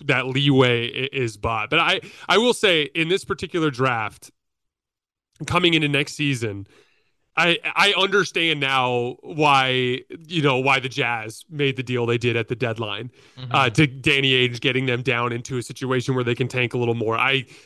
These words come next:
Speaker 1: I can see now why Oklahoma City with that kind of like, "Oh, let's trade Mike Muscala out of here" kind of deal, where it's like, there's just a very good chance of you getting a very good player <laughs>
Speaker 2: Yeah.
Speaker 1: at the, at the top of this draft. And it's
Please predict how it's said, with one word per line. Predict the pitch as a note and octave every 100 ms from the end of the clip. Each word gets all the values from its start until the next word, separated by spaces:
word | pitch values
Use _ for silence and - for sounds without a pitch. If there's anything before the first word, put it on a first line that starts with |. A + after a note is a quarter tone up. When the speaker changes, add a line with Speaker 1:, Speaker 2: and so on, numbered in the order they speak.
| -
Speaker 1:
I | D#3+ D3+
can | D#3+
see | - F3+ E3+
now | D3 C#3
why | C3+ C3
Oklahoma | C#3 C#3 C#3+ C3+
City | B2+ C#3+ B2+ A#2+
with | B2+
that | B2 A2+ - - _
kind | E3 D3+
of | C#3
like, | C3 D3
"Oh, | D3+
let's | D3+ D3
trade | - D#3+ D3+ D3
Mike | D3 -
Muscala | D3 E3+ D3+ C#3+
out | A#2+ A#2 A#2+
of | A2+
here" | A#2 A2+
kind | D3 C3
of | B2
deal, | C#3 C3
where | C3+ C3+
it's | C3+
like, | D#3+ C#3+ - - _ _ -
there's | D#3+ F#3 F3+ -
just | F3+ E3 -
a | E3+ D#3+
very | B2+ A#2 D3+ F#3 G3+ G#3
good | D3 D#3 F3+ -
chance | - D#3 A#2+ C#3 - - - - _ _ _ _ _ -
of | E3+
you | D#3+ D#3
getting | D#3+ D#3 D3+
a | C#3+
very | A#2+ A2+ C#3+ C#3+ C#3
good | B2+ C#3 A#2+
player | - C3 G#2 G#2+
<laughs> | -
Speaker 2:
Yeah. | G#3+ C3+ -
Speaker 1:
at | C3+
the, | G#3+ -
at | G#3
the | E3
top | E3+ D3
of | C3+
this | C3 -
draft. | G#3 A#2 A#2+
And | C3+
it's | C3+ - -